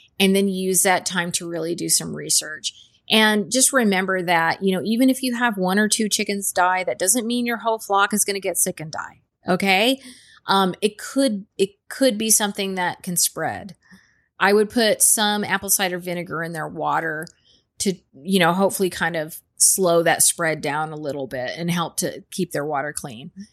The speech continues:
But, uh, d-, don't panic, you know, take it one day at a time. Obviously, your best course of action would be to take that chicken to the vet. And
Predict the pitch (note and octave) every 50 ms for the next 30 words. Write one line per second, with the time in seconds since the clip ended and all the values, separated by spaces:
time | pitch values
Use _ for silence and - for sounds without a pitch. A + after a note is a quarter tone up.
0 | _ _ _ - - _ - F#3+ - G3 F#3 F#3 F#3+ F#3+ F#3+ - - - - -
1 | - - - - - - - - G3+ G3 F3 G3+ - G#3 F#3+ G#3 G3 G3 G#3+ A3
2 | - - - A#3 B3 A#3 A#3 A#3 A#3 A#3 G#3+ - - - - - _ - G3+ G3
3 | F#3 F#3 F3+ F3+ F3+ E3+ - - _ _ - - - G#3 G3+ G#3 A3 - G3+ G3+
4 | G#3 G#3 G3+ G#3 G#3 G3 G3+ G3 - - G3 F#3 F3+ F3+ F3+ F3 - _ _ _
5 | _ _ _ _ _ _ - - F3+ F#3+ F3+ F#3 F#3+ F#3 - - G3+ F#3+ F3+ F3+
6 | F3+ F3 E3+ F3 E3+ E3+ - - - E3 D#3+ - - D#3 E3 D#3 D#3 - - E3
7 | C#3+ C3+ D#3 E3 C#3+ D3+ D#3 D#3 - E3+ D3+ D3 - - _ _ _ - - D#3+
8 | C#3 - - D#3+ - D3+ D3+ E3+ D#3 C3+ C3 B2+ A2 G#2 - - - - _ _
9 | _ _ _ - E3+ F#3+ F3+ F3+ F3+ F#3 F3+